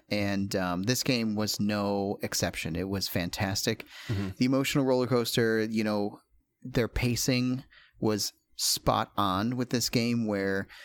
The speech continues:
Speaker 1: you feel hope, then you feel fear, then you feel hope, then you feel fear. And it just was like this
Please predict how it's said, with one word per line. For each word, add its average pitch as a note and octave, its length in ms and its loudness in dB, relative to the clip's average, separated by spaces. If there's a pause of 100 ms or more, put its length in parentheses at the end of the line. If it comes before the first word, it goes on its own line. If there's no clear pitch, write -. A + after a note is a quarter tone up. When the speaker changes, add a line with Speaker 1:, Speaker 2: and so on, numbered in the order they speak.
(220)
Speaker 1:
you A#2 120 2
feel A#2+ 200 0
hope, F#3+ 340 2
then G2 140 0
you G2+ 120 0
feel A#2+ 200 2
fear, D3 280 2
then F#2 160 2
you G#2+ 120 2
feel D3 180 2
hope, E3 280 0
then G2+ 120 0
you G2+ 80 0
feel A#2+ 160 0
fear. D#3 280 2
And A#2 140 -2
it A#2+ 60 -2
just A#2+ 220 -2
was A#2 160 0
like G#2 160 0
this G2+ 300 -2